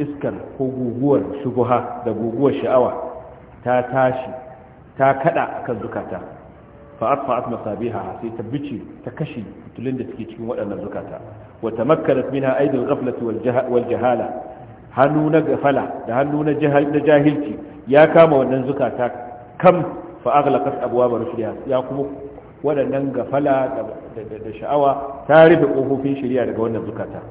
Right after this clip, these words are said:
وأضاعت مفاتيحها، bayan ta rufe ta kulle sai kuma ta ɓatar da, da mukullan. وران عليها كسبها،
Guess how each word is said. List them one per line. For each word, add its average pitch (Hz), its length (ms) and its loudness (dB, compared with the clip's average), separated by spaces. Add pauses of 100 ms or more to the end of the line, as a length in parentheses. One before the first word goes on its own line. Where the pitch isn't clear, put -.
(400)
وأضاعت 127 500 2
مفاتيحها، 113 540 -4
bayan 131 260 0
ta 135 160 2
rufe 139 280 -2
ta 143 120 0
kulle 165 360 2 (300)
sai 120 100 -6
kuma 131 200 -6
ta 131 80 -4
ɓatar 127 320 -4
da, 107 220 -2 (920)
da 104 80 -4
mukullan. 104 500 -2 (760)
وران 127 320 4
عليها 120 520 2
كسبها، 113 760 -2